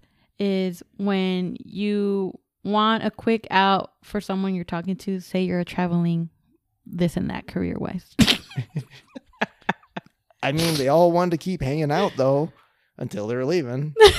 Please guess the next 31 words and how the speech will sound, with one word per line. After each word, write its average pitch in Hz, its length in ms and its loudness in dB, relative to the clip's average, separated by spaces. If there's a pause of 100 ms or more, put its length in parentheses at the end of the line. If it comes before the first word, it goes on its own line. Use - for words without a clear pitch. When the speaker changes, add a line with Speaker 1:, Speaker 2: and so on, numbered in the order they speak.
(100)
Speaker 2:
But 381 720 8 (960)
actually, 156 300 2
that 143 140 0
brings 147 240 -2
up 123 160 0
a, 110 240 -2
uh, 117 220 -6
who 131 80 -4
was 160 120 -10
I 120 100 -8
talking 113 260 -14
to? 90 280 -12 (180)
I 117 100 -8
was 120 120 -10
talking 123 380 -8
to, 107 560 -6
I 110 60 -10
think 151 80 -6
I 180 40 0
was 170 60 -4
talking 139 200 -6
to - 60 -16
Kim, 113 320 -6
so 104 140 -8
Cherry's 117 380 -8
sister. - 460 -12 (840)
And 90 120 -8
we 82 60 -10
were 95 140 -8
like, 92 300 -8 (960)
"Man, 131 400 -4